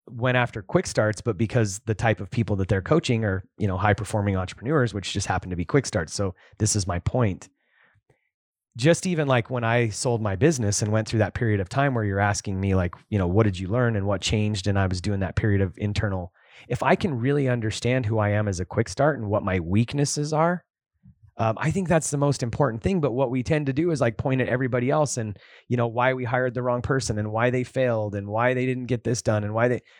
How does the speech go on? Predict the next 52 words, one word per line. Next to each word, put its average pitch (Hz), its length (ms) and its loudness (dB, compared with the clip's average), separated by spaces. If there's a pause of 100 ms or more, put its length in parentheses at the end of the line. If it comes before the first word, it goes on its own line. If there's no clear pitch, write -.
(400)
that's 160 360 2
really 160 200 0
what 120 180 0
I 110 80 0
think 143 180 -6
you 127 80 0
helped 113 220 2
me, 120 100 2
like, - 180 -2
pull 117 180 0
that 113 280 4
all 107 320 0
fully 113 360 0
together. 110 540 -2 (360)
When 123 200 -2
I 139 100 6
really 135 460 0
got 110 240 -2
to - 80 -10
the 107 80 0
point 110 280 -2
where 107 120 0
I 107 100 2
understood 107 500 0
who 113 220 -2
I 104 140 2
was 98 380 0
as 98 180 0
an 95 100 0
individual, 104 640 0
as 98 140 0
an 98 80 -2
entrepreneur, 104 520 -4
as 101 160 2
a 95 60 0
visionary, 107 680 -2 (300)
and 120 100 0
I 107 100 2
quit - 340 0
trying 117 340 0
to 113 80 0
become 110 380 0
all 107 160 2
these 110 180 0
other 104 180 0
things 117 380 0
and 101 100 2
just 98 160 -2
realized, 107 380 0
as 98 200 -2
you 107 120 -6
said, 131 340 -2